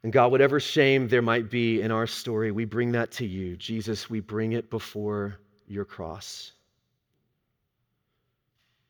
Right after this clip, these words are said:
And maybe just take a moment for every one of us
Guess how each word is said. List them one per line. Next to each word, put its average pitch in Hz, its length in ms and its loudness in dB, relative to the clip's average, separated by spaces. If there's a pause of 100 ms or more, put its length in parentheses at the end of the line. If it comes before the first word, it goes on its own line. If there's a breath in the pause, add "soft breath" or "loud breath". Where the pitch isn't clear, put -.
(920)
And 104 140 -2
maybe 123 220 2
just 131 200 -2
take 123 180 0
a 123 40 -2
moment 104 300 -2
for - 160 -6
every 110 180 -2
one 107 200 -2
of 95 120 -6
us - 460 -8